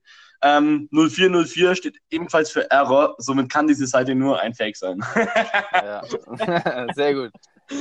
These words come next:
Speaker 2: Oh Mann.
Speaker 1: So.
Speaker 2: Was war das? Was war das? Äh, diese und Hilfe hat ebenfalls vier Buchstaben, oder wie war das?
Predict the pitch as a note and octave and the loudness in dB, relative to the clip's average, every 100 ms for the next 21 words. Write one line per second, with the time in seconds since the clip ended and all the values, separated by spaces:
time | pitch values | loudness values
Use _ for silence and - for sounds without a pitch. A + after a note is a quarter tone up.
0 | C4+ A2 G#2+ G#2 G#2 G2+ B2 C#3 - - | -6 -6 -6 -6 -8 -6 2 2 2 -6
1 | _ - D#3 C#3+ G3+ G#3 F#3 D#3 F3+ G3 | _ -2 0 0 -4 -6 -14 -12 -10 -10
2 | G3 F#3 D3 D#3+ E3 _ - _ - E3+ | -14 -16 -14 -14 -14 _ -20 _ -14 -8
3 | F3+ - _ _ _ _ _ _ _ - | -8 -10 _ _ _ _ _ _ _ -16
4 | C3+ C3+ _ _ C3+ E3+ F#3 E3+ C3 E3 | -16 -16 _ _ -10 -8 -2 -2 -2 -8
5 | D#3+ C#3 A#2+ C3 A#2+ A#2+ - A#2 A2 A2+ | -6 -6 -6 -10 -10 -12 -10 -10 -8 -12
6 | D3+ F#3 F3 | -6 -4 -4